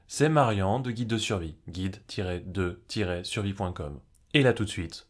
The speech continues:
tu écoutes Trois minutes survie. Alors certains chercheurs nous expliquent qu'au cours de l'évolution, l'un des plus grands facteurs de survie de l'individu a été sa capacité à comprendre les dynamiques sociales autour de lui, dans la meute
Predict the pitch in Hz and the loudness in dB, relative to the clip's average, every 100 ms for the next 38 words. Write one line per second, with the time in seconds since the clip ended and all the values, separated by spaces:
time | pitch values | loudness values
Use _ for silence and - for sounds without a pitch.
0 | _ - 110 - 92 - - _ _ - | _ 0 0 2 -4 -4 -12 _ _ -2
1 | 185 156 117 92 - 95 82 76 - _ | 4 6 6 2 0 -4 -6 -10 -14 _
2 | - 113 113 165 143 196 - 147 - - | 2 2 4 2 2 2 2 0 0 0
3 | 85 90 139 - _ _ 127 123 - - | 0 0 -2 -12 _ _ 2 4 2 -2
4 | 156 - 104 160 139 113 98 90 - 143 | 0 0 0 2 4 4 2 0 -2 -4
5 | 165 104 92 - 95 113 135 135 110 - | -2 -2 -4 -4 0 2 2 0 -2 -2
6 | 175 104 - - 123 151 117 101 92 87 | 0 0 -2 0 0 2 2 2 0 -2
7 | 101 - _ - - - 156 123 104 - | -4 -6 _ -8 -4 -2 -2 -2 0 -2
8 | 110 - 147 147 - 139 135 175 143 120 | -2 0 2 2 4 2 6 6 6 6
9 | 143 147 165 - 143 - 143 143 131 127 | 4 4 0 2 2 4 4 4 2 2
10 | 127 101 92 - - - 87 90 101 98 | 2 2 -2 -8 -20 -8 -2 4 6 6
11 | 92 - - - | 2 0 -8 -10